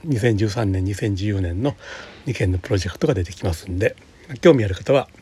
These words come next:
ご覧になってくださいと。で、二千十三年っていうとね、まあ、キングコングの西野亮廣さんが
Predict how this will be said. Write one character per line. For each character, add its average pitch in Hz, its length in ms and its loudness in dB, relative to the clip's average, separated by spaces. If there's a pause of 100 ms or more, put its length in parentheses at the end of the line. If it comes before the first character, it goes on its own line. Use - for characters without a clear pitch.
ご 127 100 -2
覧 101 120 0
に 92 60 -2
な 95 60 0
っ - 20 0
て - 120 -12
く - 80 -12
だ 95 80 -4
さ - 140 -6
い 92 60 -6
と。 - 120 -14 (1400)
で、 190 120 10
二 175 100 6
千 262 240 4
十 143 160 4
三 151 240 2
年 95 140 2
っ - 20 -4
て 95 100 -6
い - 20 0
う - 20 -2
と 101 100 -8
ね、 113 160 -2 (360)
ま - 80 2
あ、 - 40 -2
キ 196 140 2
ン 196 40 6
グ 196 100 4
コ 196 140 6
ン 165 40 6
グ 120 80 4
の 104 60 2
西 - 260 2
野 113 120 4
亮 143 180 2
廣 120 120 -2
さ 98 180 -2
ん 101 60 0
が 143 180 0